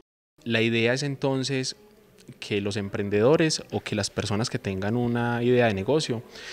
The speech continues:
pues, eh, inmediatamente se abran las inscripciones mediante un link, llenen unos datos iniciales, ¿cierto? ¿Cuáles son los requisitos? Los requisitos básicos son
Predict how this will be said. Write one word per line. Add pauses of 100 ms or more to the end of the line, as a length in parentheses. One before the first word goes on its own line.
(480)
pues,
eh, (180)
inmediatamente
se
abran
las
inscripciones
mediante
un
link, (280)
llenen
unos
datos
iniciales,
¿cierto? (480)
¿Cuáles
son
los
requisitos?
Los
requisitos
básicos (240)
son